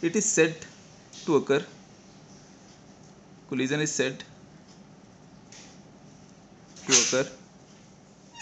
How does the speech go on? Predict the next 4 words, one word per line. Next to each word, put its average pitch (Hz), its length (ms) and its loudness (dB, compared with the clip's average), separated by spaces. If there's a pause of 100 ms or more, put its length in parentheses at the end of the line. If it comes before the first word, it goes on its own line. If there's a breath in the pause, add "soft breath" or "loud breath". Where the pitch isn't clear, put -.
(1160)
between 131 380 0 (2750)
two 160 140 2
bodies 117 440 2 (2750)
either 117 340 0